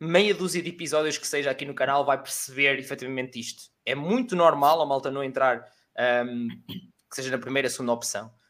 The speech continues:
Aí depois entrar e ver, "Peraí, afinal é isto que eu quero." <laughs> Como assim? "Afinal é isto que eu quero." Isto é, é perfeitamente normal acontecer, acontece imensas vezes,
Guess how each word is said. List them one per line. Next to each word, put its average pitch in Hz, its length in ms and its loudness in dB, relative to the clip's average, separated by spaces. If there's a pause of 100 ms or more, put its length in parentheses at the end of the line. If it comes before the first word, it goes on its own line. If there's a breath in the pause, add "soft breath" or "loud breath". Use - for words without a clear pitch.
(160)
Aí 139 160 0
depois 208 300 0
entrar 185 460 8
e 185 40 0
ver, 147 200 -2
"Peraí, 104 380 0 (720)
afinal - 340 -4
é - 20 0
isto 147 200 -6
que - 60 -8
eu 240 60 -6
quero." 247 400 -2
<laughs> - 760 2
Como 294 120 4
assim? - 360 4 (280 loud breath)
"Afinal 151 280 2
é 170 40 2
isto 165 220 -2
que 196 60 -2
eu 185 100 2
quero." 180 240 4 (180 loud breath)
Isto - 140 -2
é, 165 320 6
é 175 100 6
perfeitamente 180 1040 0
normal 156 440 4
acontecer, 139 760 -6
acontece - 380 -8
imensas 156 540 0
vezes, 131 440 -8